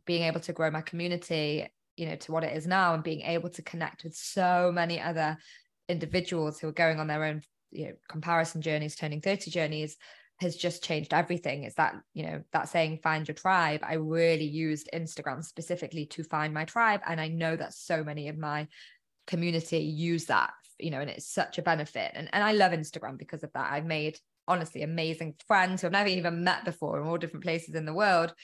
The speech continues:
who we have connected over Instagram. And they're really, you know, we have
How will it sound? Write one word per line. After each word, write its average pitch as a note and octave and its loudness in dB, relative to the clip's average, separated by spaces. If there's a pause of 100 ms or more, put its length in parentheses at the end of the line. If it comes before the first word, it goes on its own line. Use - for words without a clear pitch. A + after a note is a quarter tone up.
(260)
who F#3+ 2
we F3 0
have E3 -8
connected E3+ -4
over D3+ -2
Instagram. D#3+ -2
And D3 -4
they're D3 -2
really, D#3+ 2
you - -8
know, - -6 (380)
we D#3 -6
have D#3 0